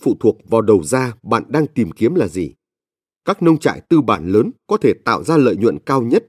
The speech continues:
trên số tiền đầu tư, nhưng đó không phải hiệu quả nông nghiệp phù hợp với một quốc gia đang phát triển. Ở giai đoạn phát triển ban đầu, sẽ tốt hơn cho một quốc gia nghèo dồi dào lao động nếu quốc gia này tối ưu hóa năng suất mùa vụ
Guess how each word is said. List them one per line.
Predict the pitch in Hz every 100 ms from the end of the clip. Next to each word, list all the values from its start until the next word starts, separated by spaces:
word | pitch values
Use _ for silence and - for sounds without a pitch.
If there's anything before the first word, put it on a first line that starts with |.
| _ -
trên | 143
số | 123 139 -
tiền | 123 101
đầu | 95 -
tư, | 131 110 - _ _ _ _ _ -
nhưng | 160 147
đó | 117 151
không | - 208 190
phải | - 110 85
hiệu | 123 -
quả | 107
nông | 95 170
nghiệp | 127 98 -
phù | 127 92
hợp | 101 92 _ 101
với | 175
một | 143 -
quốc | 180
gia | 131 123
đang | 104 131 117
phát | 165 185
triển. | - 95 - _ _ _ _ _ _ _ _
Ở | 143 113
giai | 165
đoạn | 139 90
phát | - 202
triển | - 80
ban | 120 127
đầu, | 98 73 - _ _ _
sẽ | - 139
tốt | 160 208 226
hơn | 165 156 123
cho | 160
một | 139 104
quốc | 196 208
gia | 147 143
nghèo | 107 104 87 -
dồi | 73 123 117
dào | 113 104
lao | 85 143
động | 120 104 - _ _ _
nếu | 113 160 214
quốc | 220
gia | 165 151
này | 113 92 71 -
tối | 120 202
ưu | 156 127
hóa | 113 165
năng | 165 139
suất | - 220
mùa | 123 98
vụ | 85 98